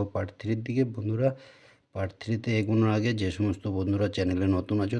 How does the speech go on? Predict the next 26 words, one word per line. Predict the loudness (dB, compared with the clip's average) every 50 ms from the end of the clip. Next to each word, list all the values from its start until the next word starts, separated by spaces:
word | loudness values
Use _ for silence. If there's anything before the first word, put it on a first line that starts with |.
| 0 0
তাদের | 0 0 0 -2
বলবো | -2 -2 -2 -2 -2
চ্যানেলটিকে | -4 -2 -2 -2 -2 -2 -4 -6 -6 -4 -6
অতি | -4 -4 -4 -4
অবশ্যই | -2 -2 -4 -4 -6 -6 -6 -6
সাবস্ক্রাইব | -6 -8 -8 -8 -4 -2 -2 -2 -2 -2
করে | -4 -2 -2
ভিডিওটিকে | -2 -2 -2 -4 -4 -4 -4 -4 -2 0
লাইক | 0 2 0 0 -2 -4
করো। | -4 -4 -2 -2
বন্ধুরা, | 0 0 0 0 2 0 0 0 0
লাইক | 0 -2 -2 -4 -6
করলে | -4 -2 -2 -2 -2
পরে | -2 -2 -2 -2 -4 -4
সর্বপ্রথম | -4 -4 -4 -4 -4 -6 -6 -8 -6 -4 -4 -2
পেয়ে | -2 -2 -2 0
যাবে | 0 0 2 2
আমাদের | 2 2 0 0 -2 -2 -4
যে | -4 -6 -6 -4
কোনো | -4 -2 0 0 0 0
নাটক। | -2 -4 -4 -4 -6 -6 -8 -14 -20 -20 _ _ _ _ _ _ _ -20 _ _ _ -6
তাহলে | -4 -2 0 0 0
এগিয়ে | 0 0 0 0 2
যাব | 2 2 0 0 -2 -2 0
পার্ট | 0 0 0 0 -4 -12
থ্রির | -8 -6 -4 -4 -4